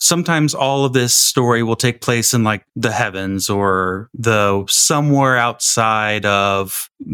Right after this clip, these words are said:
the earth and sky. Like, usually the sky is sort of like a canvas that's, like, built on top of things. So we live in, like, a snow globe and everything else is, like, a primordial sea.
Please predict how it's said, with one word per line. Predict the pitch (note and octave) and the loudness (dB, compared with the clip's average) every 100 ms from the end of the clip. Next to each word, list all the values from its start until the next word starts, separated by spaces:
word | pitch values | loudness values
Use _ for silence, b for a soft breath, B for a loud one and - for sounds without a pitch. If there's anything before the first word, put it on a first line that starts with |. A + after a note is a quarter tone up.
| A2+ - | -8 -2
the | A#2+ A2+ | 0 2
earth | A#2 A2 - | 0 0 -2
and | G#2+ G#2 G2 | -2 0 0
sky. | - G2 F#2 - - - _ - | 0 -2 -4 -8 -12 -14 _ -2
Like, | G2 F#2+ | 0 2
usually | E3 D3 D#3+ | 2 4 4
the | B2 | 2
sky | - C3 A#2 | 0 0 -2
is | G#2+ | -2
sort | - A2+ | -2 0
of | G2 | 0
like | A2 G2+ - _ _ - | 0 0 -4 _ _ -6
a | |
canvas | - - A#2+ A2 A2+ - | -4 0 0 2 2 0
that's, | A#2 - | 0 0
like, | G2+ - | -2 -2
built | A2+ A2+ - | -2 0 0
on | A2 G#2 | -2 -2
top | - G#2+ G#2 | -2 -2 0
of | B2 | -2
things. | - C3 B2+ A#2 | 0 2 4 2
So | |
we | A2+ G#2+ | 2 2
live | A2 | 2
in, | A2+ | 0
like, | G#2+ | -2
a | - | -2
snow | - - A#2 | -2 0 0
globe | A#2 A#2+ B2+ B2+ | 2 2 2 2
and | A2+ | 0
everything | A2 G#2 G#2+ | -2 -2 -2
else | G#2+ G#2+ | -2 -2
is, | G2+ | -2
like, | G#2+ G2+ | -2 -2
a | |
primordial | G2 - G2+ G2+ G#2+ G#2 F#2+ | -6 -6 -4 -4 -4 -2 0
sea. | - - A#2+ B2 C3+ | 0 0 0 0 0